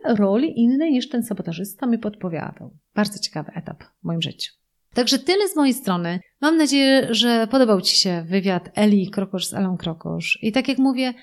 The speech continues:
nie najistotniejsze jest to, jak moje życie się potoczyło. Nie najistotniejsze są dokładnie moje przykłady, bo ty masz swoje. Natomiast po to nagrałam ten podcast,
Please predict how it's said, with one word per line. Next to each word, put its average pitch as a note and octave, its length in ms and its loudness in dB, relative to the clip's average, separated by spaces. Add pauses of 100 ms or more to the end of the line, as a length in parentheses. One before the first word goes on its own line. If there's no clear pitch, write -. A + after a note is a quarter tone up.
(680)
nie D4+ 120 6
najistotniejsze B3 1200 4
jest E3+ 300 -4
to, F3 160 -2
jak F#3 240 0
moje F#3+ 300 6
życie E3 240 -6
się - 120 -2
potoczyło. - 680 -10 (220)
Nie A3+ 260 6
najistotniejsze B3 1080 0
są G#3 200 -2
dokładnie F#3 400 -2
moje F3+ 420 -2
przykłady, E3+ 440 -8 (160)
bo G3+ 160 -2
ty B3 100 -4
masz A#3+ 200 -2
swoje. D3+ 560 -8 (380)
Natomiast A#3+ 520 -2
po D#4+ 240 2
to F4 120 2
nagrałam G3+ 420 2
ten F3+ 140 -2
podcast, D#3+ 760 -8